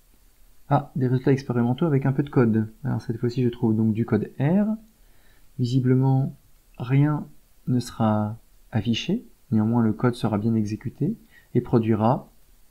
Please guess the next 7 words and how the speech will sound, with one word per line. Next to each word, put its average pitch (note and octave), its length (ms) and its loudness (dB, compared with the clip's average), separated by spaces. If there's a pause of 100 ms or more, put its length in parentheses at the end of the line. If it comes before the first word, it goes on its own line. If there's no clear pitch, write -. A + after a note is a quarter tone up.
(400)
un B2 80 -4
fichier B2+ 480 -2 (600)
figure B2 320 -2
point A2+ 160 -4
P G#2+ 140 -2
D A2+ 200 -2
F. - 260 -20